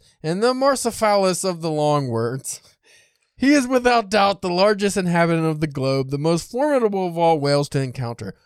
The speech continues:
the most majestic in aspect, and lastly, by far the most valuable in commerce,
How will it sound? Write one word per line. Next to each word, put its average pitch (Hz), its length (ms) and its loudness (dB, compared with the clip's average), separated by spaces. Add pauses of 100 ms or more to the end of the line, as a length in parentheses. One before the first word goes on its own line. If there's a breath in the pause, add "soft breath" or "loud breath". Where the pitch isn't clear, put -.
the 127 80 -8
most 139 300 0
majestic 123 680 -4
in 123 100 -6
aspect, 139 540 -6 (180)
and 214 100 -10
lastly, 175 680 -2
by 131 200 -4
far 214 300 -2
the 165 140 -4
most 143 220 -2
valuable 139 540 0
in 123 140 -10
commerce, 123 540 -6